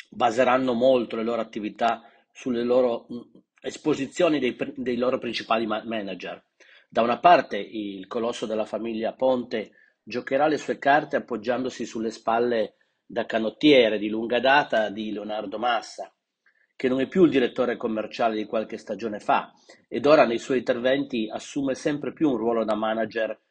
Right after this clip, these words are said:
completo e infatti si concentra sempre di più anche sul lato finanziario del business, las-, lasciando quindi meno spazio a quel sistema commerciale che negli anni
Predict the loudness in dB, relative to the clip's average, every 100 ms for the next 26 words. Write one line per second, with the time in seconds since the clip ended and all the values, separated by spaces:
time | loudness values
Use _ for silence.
0 | _ _ -8 -6 0 2 4 2 -2 -14
1 | -16 _ _ -6 -2 -2 2 2 4 -2
2 | -6 -6 -6 -4 -4 -6 -4 -2 -2 -4
3 | -10 _ _ _ _ -2 0 0 -2 -4
4 | -6 -2 4 4 2 0 -4 -4 -6 0
5 | 2 2 0 -4 -4 -2 -4 2 2 4
6 | -2 -4 -6 -8 -8 -12 -16 -20 _ _
7 | -2 0 2 0 4 4 4 0 0 0
8 | 2 0 -4 -18 _ -2 0 0 0 4
9 | 2 0 -8 -8 -8 -6 -8 -8 -12 -4
10 | -2 0 0 -2 -10 _ -2 2 4 2
11 | 4 4 4 0 -2 -6 -2 0 0 0
12 | -2 -4 -8